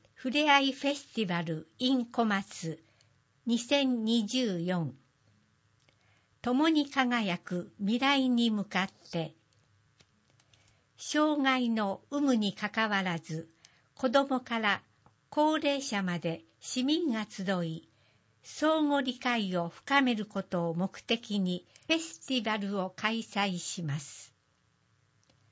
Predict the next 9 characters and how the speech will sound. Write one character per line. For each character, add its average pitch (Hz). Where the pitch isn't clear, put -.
時、 277
十 294
月 254
二 220
十 294
七 240
日、 160
日 208
曜、 196